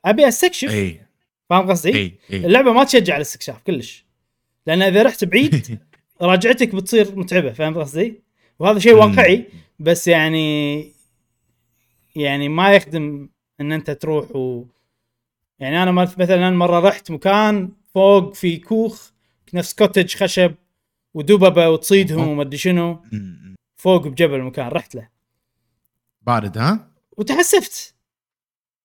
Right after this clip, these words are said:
Speaker 2: <laughs> تحسفت.
Speaker 1: إي، لأن رحت، كان يعني ماك في activities. وبعدين يلا
Speaker 2: إي.
Speaker 1: ارجع بالحصان.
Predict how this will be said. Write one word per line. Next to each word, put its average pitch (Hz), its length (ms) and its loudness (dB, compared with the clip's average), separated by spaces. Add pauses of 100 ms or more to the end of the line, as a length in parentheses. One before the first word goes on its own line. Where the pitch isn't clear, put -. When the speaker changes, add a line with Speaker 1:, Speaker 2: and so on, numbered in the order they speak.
Speaker 2:
<laughs> 220 1300 -6
تحسفت. 233 480 -6
Speaker 1:
إي، 277 180 4
لأن 247 300 6
رحت، 294 300 4 (760)
كان 285 280 0
يعني 240 160 2
ماك 262 200 2
في 226 140 -2
activities. 196 720 -6 (840)
وبعدين 208 420 2
يلا 202 180 4
Speaker 2:
إي. 202 80 2
Speaker 1:
ارجع 180 240 2
بالحصان. 165 560 -6